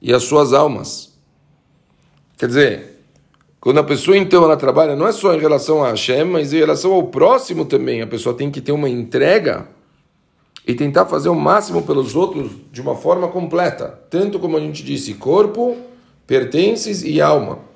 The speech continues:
No corpo, fala o Mesilat Yesharim,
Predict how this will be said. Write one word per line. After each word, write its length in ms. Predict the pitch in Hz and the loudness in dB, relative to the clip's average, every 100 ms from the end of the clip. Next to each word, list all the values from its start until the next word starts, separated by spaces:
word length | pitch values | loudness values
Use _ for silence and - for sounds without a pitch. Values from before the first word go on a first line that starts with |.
| _ _ _ _ _ _ _ | _ _ _ _ _ _ _
No 140 | 120 120 | -6 2
corpo, 360 | 180 208 143 | 4 4 2
fala 280 | 123 160 170 | 0 2 2
o 20 | |
Mesilat 320 | 160 143 147 | 0 2 2
Yesharim, 560 | 139 - 135 131 101 | 0 -4 -4 -4 -6